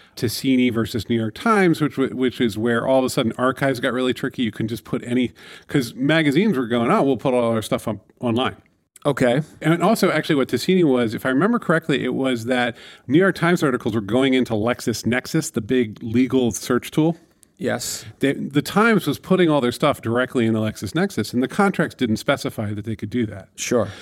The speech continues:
Speaker 1: So writers weren't getting
Speaker 2: Yeah.
Speaker 1: paid.
Speaker 2: Is it like a class action or something?
Speaker 1: So after that,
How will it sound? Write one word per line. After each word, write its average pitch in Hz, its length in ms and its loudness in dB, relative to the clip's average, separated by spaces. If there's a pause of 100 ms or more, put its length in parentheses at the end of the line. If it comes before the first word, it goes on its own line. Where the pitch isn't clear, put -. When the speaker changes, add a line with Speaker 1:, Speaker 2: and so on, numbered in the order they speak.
(120)
Speaker 1:
So 147 560 2 (220)
writers 185 280 2
weren't 175 140 4
getting 135 160 2
Speaker 2:
Yeah. 110 60 0
Speaker 1:
paid. 180 220 0
Speaker 2:
Is - 80 -6
it 117 80 0
like 110 200 -4
a 107 60 -6
class 117 300 -2
action 113 380 -4
or 113 80 -2
something? 120 300 -4 (200)
Speaker 1:
So - 340 0
after 180 500 2
that, 135 640 -2